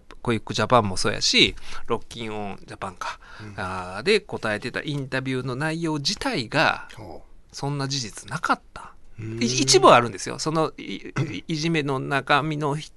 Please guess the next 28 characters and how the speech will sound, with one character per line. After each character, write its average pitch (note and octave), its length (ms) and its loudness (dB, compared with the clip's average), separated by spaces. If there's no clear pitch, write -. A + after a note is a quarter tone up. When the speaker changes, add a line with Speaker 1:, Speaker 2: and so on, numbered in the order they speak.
Speaker 1:
あ D#3 140 0
の、 D3+ 280 0
ご C4 180 0
く A#3 200 -2
一 F#3+ 280 0
部 A#3+ 160 -2
に A3 120 -4
関 A#3 300 0
し - 80 -4
て G#3+ 120 0
言 A3+ 200 -2
う A#3 40 -8
と、 - 400 4
Speaker 2:
は B2+ 220 -6
い。 D3+ 40 -10
Speaker 1:
そ B2 120 -2
の、 G#2 320 0
小 C3 80 -4
山 A2 180 -2
田 G#2 60 -2
さ G2+ 140 -6
ん - 20 -6
が G2+ 100 -4
関 A#2 280 0
与 F2+ 140 -4
し - 60 0
て G2+ 80 -4
た F2 220 -6